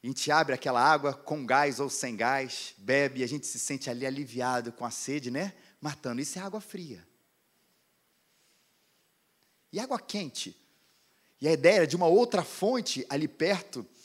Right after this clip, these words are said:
que trazia pra, é, é, pra aquela população que iria em direção àquele lugar, uma água, uma água medicinal, era uma compreensão daquela época,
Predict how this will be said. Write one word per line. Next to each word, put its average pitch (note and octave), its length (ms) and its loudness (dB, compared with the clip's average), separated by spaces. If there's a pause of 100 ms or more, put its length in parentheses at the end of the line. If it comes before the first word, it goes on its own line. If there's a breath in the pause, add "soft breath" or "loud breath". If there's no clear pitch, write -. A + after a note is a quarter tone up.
(240 loud breath)
que - 80 -16
trazia E3+ 640 4 (300 loud breath)
pra, D#3+ 180 8
é, C#3+ 500 6
é, B2 40 6
pra C#3 140 0
aquela F#3+ 280 4
população F3+ 560 0
que G3 140 -6
iria A#3 240 0
em G#3+ 40 -2
direção D#3+ 420 0
àquele D3+ 240 -2
lugar, D#3 260 2
uma F#3 160 2
água, A3 240 2
uma F3+ 140 2
água G3+ 180 4
medicinal, G3+ 720 0
era F#3 100 2
uma G3 80 -2
compreensão A3 540 -6
daquela G#3+ 340 -4
época, G3 540 -4